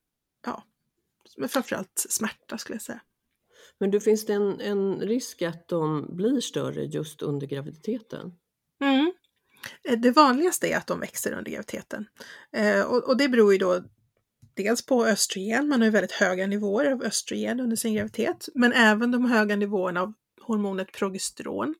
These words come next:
Speaker 1: kan göra att de växer. Eh, man har också diskuterat om, ehm, det här, det som vi ofta kallar för graviditetshormonet, alltså, ehm, humant choriongonadotropin, ehm, att det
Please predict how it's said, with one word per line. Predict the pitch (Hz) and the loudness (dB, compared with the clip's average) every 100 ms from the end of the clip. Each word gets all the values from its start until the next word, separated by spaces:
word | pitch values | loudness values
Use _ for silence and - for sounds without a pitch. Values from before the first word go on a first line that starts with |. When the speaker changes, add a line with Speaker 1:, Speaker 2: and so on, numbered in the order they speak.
| _ - | _ -12
Speaker 1:
kan | 254 | -4
göra | 240 226 | -2 -2
att | 226 | -4
de | 233 | -4
växer. | 226 214 - 247 339 _ _ - - - - - - | -6 -8 -8 -6 -6 _ _ -20 -20 -18 -18 -18 -8
Eh, | 240 233 - - | -4 -4 -6 -4
man | 226 214 | 2 6
har | 220 | 6
också | 214 - 226 | 4 0 -2
diskuterat | 262 - 247 - 214 208 208 | -2 -2 -4 0 2 2 -2
om, | 233 214 208 214 | -2 0 0 -4
ehm, | 254 240 214 208 202 - - | -6 -4 -2 -2 -4 -8 -4
det | 233 | 0
här, | 208 208 226 | 2 0 -6
det | 220 | -4
som | 214 | 0
vi | 220 | 2
ofta | 214 - 202 | 2 0 -2
kallar | 214 202 | -2 0
för | 190 208 | -2 -2
graviditetshormonet, | - 214 220 214 - 208 - - - 196 202 233 277 - - | 2 2 4 0 0 -4 -2 -6 -2 0 0 0 -2 -6 -6
alltså, | 220 - - 196 202 _ - - - - _ 294 | -4 -2 0 0 -2 _ -20 -20 -20 -20 _ -8
ehm, | 202 202 202 202 _ _ _ - - | -4 -2 -4 -6 _ _ _ -12 -4
humant | 233 214 208 202 - - | 0 2 2 -2 -6 -12
choriongonadotropin, | - 220 214 208 208 208 214 226 220 220 294 _ - | -4 0 0 -2 -6 -6 -8 -8 -6 -6 -8 _ -6
ehm, | 226 208 208 202 202 - - | 0 2 4 2 -2 -8 -6
att | 214 _ | -6 _
det | - 208 202 196 196 | -2 0 2 2 0